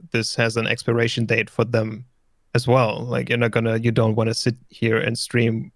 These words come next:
when you're sixty or something, and, you know, for a living still, at least.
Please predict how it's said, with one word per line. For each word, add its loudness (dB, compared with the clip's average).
when 0
you're 0
sixty 0
or -4
something, -6
and, -4
you 0
know, 4
for 2
a 4
living 0
still, -4
at -10
least. -16